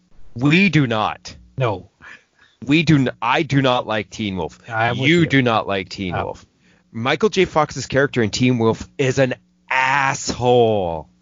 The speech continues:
Speaker 2: Yeah.
Speaker 1: through most of the movie. This is worse than Teen Wolf.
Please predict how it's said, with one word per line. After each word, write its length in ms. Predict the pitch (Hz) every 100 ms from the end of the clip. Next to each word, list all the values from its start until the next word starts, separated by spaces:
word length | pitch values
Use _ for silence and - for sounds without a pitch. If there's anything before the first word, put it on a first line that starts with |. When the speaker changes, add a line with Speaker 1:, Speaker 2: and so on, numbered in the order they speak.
| -
Speaker 2:
Yeah. 240 | 117 95 - 147
Speaker 1:
through 180 | 160
most 300 | 135 123 117
of 100 | 127
the 100 | 113
movie. 460 | 107 101 87 80 73 _ - _ _ _ -
This 380 | 107 180 190
is 140 | 196 120
worse 380 | 104 135 143 -
than 140 | 135
Teen 280 | 113 117 90
Wolf. 400 | 69 - - -